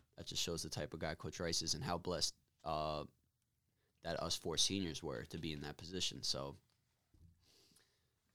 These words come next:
I eventually, uh, you know, through talks with my family and Coach Rice, like, it, it,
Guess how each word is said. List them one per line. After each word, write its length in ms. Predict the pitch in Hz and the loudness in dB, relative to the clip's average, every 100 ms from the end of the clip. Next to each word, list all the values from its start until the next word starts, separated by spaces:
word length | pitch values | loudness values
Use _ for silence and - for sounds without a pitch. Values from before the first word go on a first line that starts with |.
| - | -2
I 80 | 95 | 2
eventually, 800 | 98 113 - 107 104 98 92 - _ _ _ _ _ | 6 6 6 6 4 4 2 -2 _ _ _ _ _
uh, 380 | 92 90 85 85 80 _ _ _ _ _ _ _ | 0 2 2 0 -4 _ _ _ _ _ _ _
you 80 | 98 | -2
know, 80 | 95 | -2
through 200 | - 113 | 0 0
talks 360 | 107 98 98 | 2 2 2
with 140 | 98 87 | -2 -2
my 120 | 76 | -4
family 420 | - 92 90 82 | -2 0 2 2
and 100 | 85 | 0
Coach 260 | - 76 - | 0 -4 -2
Rice, 220 | 76 78 | 0 0
like, 160 | 76 85 | 0 -2
it, 100 | - | -2
it, 140 | 92 | -2